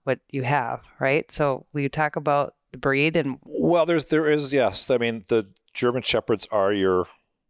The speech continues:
Speaker 2: that's what everybody, when they associate canine, they s-, think of the German Shepherds. That was a large part of our unit at the time, but we've had bloodhounds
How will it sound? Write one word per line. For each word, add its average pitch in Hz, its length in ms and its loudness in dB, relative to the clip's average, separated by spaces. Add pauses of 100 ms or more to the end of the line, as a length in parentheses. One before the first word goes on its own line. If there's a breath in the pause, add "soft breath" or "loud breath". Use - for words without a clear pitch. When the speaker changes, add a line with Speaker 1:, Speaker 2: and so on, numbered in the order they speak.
(400)
Speaker 2:
that's 98 220 -2
what 95 100 -2
everybody, 90 320 0
when 92 160 -2
they 87 100 2
associate 85 560 0
canine, 90 260 -2
they 80 100 -2
s-, - 200 -8 (140)
think 90 120 -4
of 85 60 0
the 78 80 -6
German 80 240 -2
Shepherds. - 460 -6 (440 loud breath)
That 101 380 -2
was 113 280 0
a 98 360 2 (160)
large 101 380 -2
part 113 180 -2
of 127 80 0
our 127 80 0
unit 131 260 -2
at 127 120 0
the - 80 -2
time, 135 400 -4 (500)
but 92 520 0 (120)
we've 95 260 0
had 85 680 -2 (120)
bloodhounds 98 720 -4